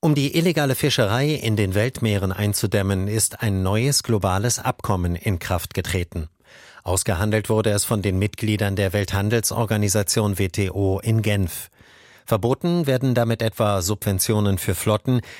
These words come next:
die zur illegalen, ungemeldeten und unregulierten Fischerei beitragen. Ziel ist es, überfischte Bestände besser zu schützen. Es ist das erste W-T-O-Abkommen, das ökologische Nachhaltigkeit in den Fokus stellt.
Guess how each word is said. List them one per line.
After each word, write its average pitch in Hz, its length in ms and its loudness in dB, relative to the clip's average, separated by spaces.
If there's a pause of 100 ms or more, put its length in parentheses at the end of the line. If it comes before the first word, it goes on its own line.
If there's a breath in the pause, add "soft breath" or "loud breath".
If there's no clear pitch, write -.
(140 loud breath)
die 107 80 0
zur - 300 -2
illegalen, 139 640 2 (160)
ungemeldeten 123 800 0
und 110 240 0
unregulierten 92 880 0
Fischerei 101 500 0
beitragen. 85 680 -2 (680 loud breath)
Ziel 110 260 0
ist 123 260 -2
es, 139 220 2
überfischte 123 640 0
Bestände 104 480 0
besser 107 360 0
zu - 140 -2
schützen. 95 560 0 (1000 soft breath)
Es 131 160 2
ist 185 160 0
das 151 160 2
erste 127 400 0
W-T-O-Abkommen, 95 1000 0
das 92 220 0
ökologische 110 680 0
Nachhaltigkeit 98 1000 -2
in 101 140 0
den 85 160 0
Fokus - 420 -4
stellt. - 460 -6